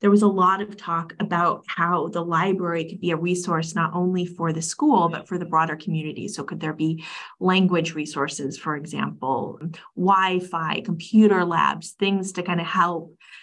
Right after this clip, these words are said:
bridge the inequities across their broader community? With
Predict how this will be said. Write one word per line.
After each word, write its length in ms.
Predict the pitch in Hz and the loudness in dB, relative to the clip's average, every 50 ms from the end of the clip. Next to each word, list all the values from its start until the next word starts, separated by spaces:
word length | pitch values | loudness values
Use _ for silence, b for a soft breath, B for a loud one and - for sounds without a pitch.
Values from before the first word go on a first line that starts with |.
| B B | B B
bridge 340 | - 190 185 180 175 175 196 | 2 4 4 4 4 2 -2
the 100 | 180 170 | -2 -2
inequities 560 | 165 156 165 - - 185 165 165 160 160 160 | -2 -2 -4 -2 0 0 2 2 2 0 0
across 460 | 151 - - - 151 147 156 160 - | -2 -6 -2 -2 0 0 0 -2 -2
their 140 | - 165 151 | -2 -2 -2
broader 400 | 151 160 151 151 165 165 165 165 | 0 0 -2 0 0 0 -2 -2
community? 760 | 160 - - 196 160 160 160 160 - - - - 175 180 - B B B B B B B _ _ _ - | -4 -4 -2 0 2 2 2 2 0 0 0 0 0 -2 -2 B B B B B B B _ _ _ 4
With 340 | 214 208 208 196 190 196 | 6 6 6 6 2 0